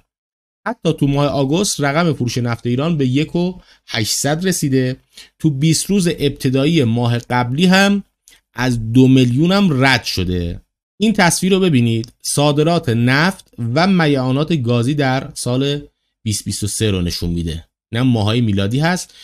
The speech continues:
اون سفید رنگا نفته، اونی که حالت کرم داره میعانات گازیه.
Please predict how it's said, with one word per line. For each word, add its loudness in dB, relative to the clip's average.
اون 4
سفید 0
رنگا 0
نفته، 0
اونی 4
که 0
حالت 0
کرم 0
داره 0
میعانات 0
گازیه. 0